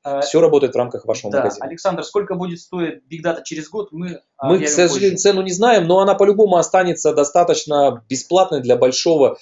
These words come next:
Speaker 2: То есть предварительно Сергей озвучивал тысячу заказов в месяц бесплатно, именно оформленных и оплаченных заказов. Соответственно, это фактически для, ну, семидесяти-восьмидесяти процентов магазинов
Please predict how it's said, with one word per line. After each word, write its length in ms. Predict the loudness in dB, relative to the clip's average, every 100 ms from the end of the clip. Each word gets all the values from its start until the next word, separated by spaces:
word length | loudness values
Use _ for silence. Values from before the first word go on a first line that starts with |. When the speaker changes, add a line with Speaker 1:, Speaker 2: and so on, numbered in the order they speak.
| _
Speaker 2:
То 60 | -4
есть 80 | 0
предварительно 380 | 0 2 0
Сергей 280 | -2 0 0
озвучивал 460 | 0 -2 0 0 0
тысячу 240 | -4 -2
заказов 500 | 0 2 2 2 -2
в 40 | -6
месяц 580 | -4 -4 -6 -10 -14 _ _
бесплатно, 640 | -8 -8 -2 2 2 2 -4
именно 340 | -2 0 0
оформленных 600 | 0 2 0 0 -4 -4
и 100 | 0
оплаченных 520 | 0 2 0 -2 -4 -2
заказов. 440 | -2 0 0 -2 -6 _ -6
Соответственно, 480 | -4 -2 -2 -2
это 120 | -4 -4
фактически 560 | -6 -8 -10 -10 -10
для, 480 | -2 0 2 2 -2 _ _ _
ну, 240 | -4 -4 -6
семидесяти-восьмидесяти 1200 | -8 -4 -4 -4 -6 -2 0 0 -4 -6 -8 -4
процентов 520 | -2 -2 -2 -4 -4
магазинов 600 | -4 0 -2 -2 -2 -2